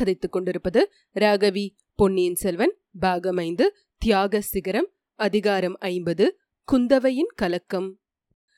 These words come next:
செல்வத்தில் பிறந்து செல்வத்தில் வளர்ந்தவள் இளைய பிராட்டி குந்தவை தேவி. அழகில் ரதியையும்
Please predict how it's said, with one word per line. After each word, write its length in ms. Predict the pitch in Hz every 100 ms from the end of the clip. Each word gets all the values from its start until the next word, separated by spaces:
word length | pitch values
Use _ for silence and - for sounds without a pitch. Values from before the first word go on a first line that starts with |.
| _
செல்வத்தில் 800 | - - 196 196 196 226 - 269
பிறந்து 360 | - 190 185 185
செல்வத்தில் 640 | 247 220 190 196 226 285 240
வளர்ந்தவள் 500 | 175 190 190 185 233 269
இளைய 320 | 202 185 208 226
பிராட்டி 320 | 233 208 202 285
குந்தவை 400 | 196 175 175 247
தேவி. 300 | 185 165 170 180 - - _
அழகில் 540 | 208 202 233 254 330
ரதியையும் 640 | 240 185 156 190 180 190